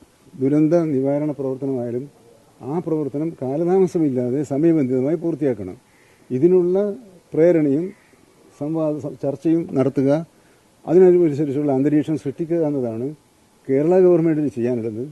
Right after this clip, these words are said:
ആ കാര്യങ്ങൾ കേരള ഗവൺമെന്റ് ഒരു പ്രയാ-, ഒരു,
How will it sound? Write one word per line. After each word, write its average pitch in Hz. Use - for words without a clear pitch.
ആ -
കാര്യങ്ങൾ 135
കേരള 131
ഗവൺമെന്റ് 113
ഒരു 156
പ്രയാ-, 127
ഒരു, 139